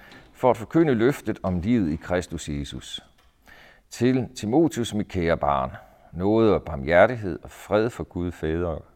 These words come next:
og Kristus Jesus, vor Herre.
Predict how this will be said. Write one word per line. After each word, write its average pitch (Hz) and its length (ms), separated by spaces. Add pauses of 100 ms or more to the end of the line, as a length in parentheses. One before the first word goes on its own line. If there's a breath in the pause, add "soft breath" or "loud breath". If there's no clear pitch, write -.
(160)
og 76 220
Kristus 78 480
Jesus, 71 460 (180)
vor 60 400
Herre. 60 320